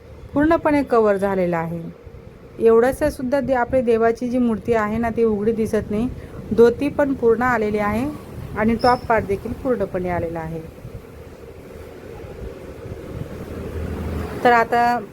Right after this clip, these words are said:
पुजारीने जशी पूजा केली होती सुरुवातीला, त्याने जेवढे ते दागिने वगैरे घातलेले होते, माळा, मोत्यांच्या माळा देवाच्या गळ्यात, त्याच सर्व माळा मी परत, अ, टाकून देते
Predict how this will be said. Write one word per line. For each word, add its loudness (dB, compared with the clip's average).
पुजारीने 0
जशी -2
पूजा -2
केली -2
होती -4
सुरुवातीला, 0
त्याने 4
जेवढे 4
ते 0
दागिने -2
वगैरे 0
घातलेले -2
होते, -2
माळा, 2
मोत्यांच्या 0
माळा 0
देवाच्या 0
गळ्यात, 0
त्याच 4
सर्व 0
माळा 0
मी -2
परत, 0
अ, 4
टाकून 0
देते 0